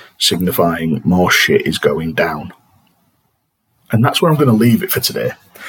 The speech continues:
Uh, we will be back for a part three, because there's more to it, and everything from here is exclusive to the console release of the game.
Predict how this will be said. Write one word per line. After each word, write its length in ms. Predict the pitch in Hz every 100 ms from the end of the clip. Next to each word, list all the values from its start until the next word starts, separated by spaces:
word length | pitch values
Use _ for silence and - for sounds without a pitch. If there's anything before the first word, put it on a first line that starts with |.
| - - 95
Uh, 80 |
we 100 | 101
will 160 | 104 135
be 100 | 123
back 240 | 117 117
for 120 | - 104
a 80 |
part 360 | - 101 90 -
three, 600 | - 101 104 92 - - _ _ _ - - _
because 540 | - 87 92 87 85 - -
there's 180 | 101 92
more 200 | 101 95
to 180 | - 104
it, 100 | -
and 100 | 92
everything 520 | 101 117 113 104 92
from 340 | - 101 98 95
here 400 | 82 65 - - _ _ _ -
is 360 | 87 85 80 90 - _ - -
exclusive 640 | - - - 107 95 87 -
to 80 | 95
the 80 |
console 420 | - 101 104 104 104
release 320 | 101 101 107
of 120 | 98
the 80 | 98
game. 340 | 98 113 131